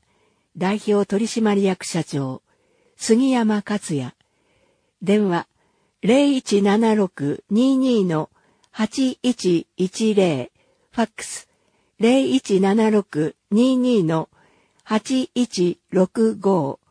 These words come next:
Eメール、オーケーハイフンアイエヌエスエーティー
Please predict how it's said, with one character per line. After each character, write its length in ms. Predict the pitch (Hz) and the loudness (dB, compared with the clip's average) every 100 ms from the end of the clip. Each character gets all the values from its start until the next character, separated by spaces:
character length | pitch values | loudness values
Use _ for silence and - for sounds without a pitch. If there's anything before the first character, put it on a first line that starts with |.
| _ _ _ _ _ _ _ _ - | _ _ _ _ _ _ _ _ -2
E 220 | 240 269 | 2 2
メ 240 | 262 240 | 2 2
ー 80 | 156 | 0
ル、 200 | 160 151 _ _ | -2 -6 _ _
オ 200 | 233 254 | 0 2
ー 40 | - | 0
ケ 280 | - 226 175 | 0 0 0
ー 100 | - - _ | -2 -10 _
ハ 180 | 214 226 | -4 -2
イ 60 | |
フ 160 | 220 170 | -2 -4
ン 280 | 156 156 - _ _ _ _ _ - | -4 -6 -10 _ _ _ _ _ -4
ア 160 | 226 | -2
イ 160 | 277 - | 0 0
エ 120 | 233 | 0
ヌ 220 | 247 220 - | 2 2 0
エ 100 | 190 | -2
ス 160 | - 240 | 0 -2
エ 60 | - | 0
ー 280 | 233 226 214 | 2 2 0
テ 120 | - | -4
ィ 180 | 240 | -2
ー 60 | 240 | -2